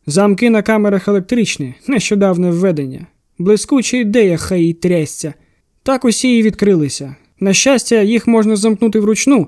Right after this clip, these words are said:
тож більшість утікачів ми половили і посадили назад. Але один виродок роздобув десь ключ.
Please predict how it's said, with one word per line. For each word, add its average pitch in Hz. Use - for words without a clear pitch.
тож 190
більшість 226
утікачів 208
ми 240
половили 226
і 196
посадили 196
назад. 190
Але 226
один 247
виродок 220
роздобув 208
десь 196
ключ. 214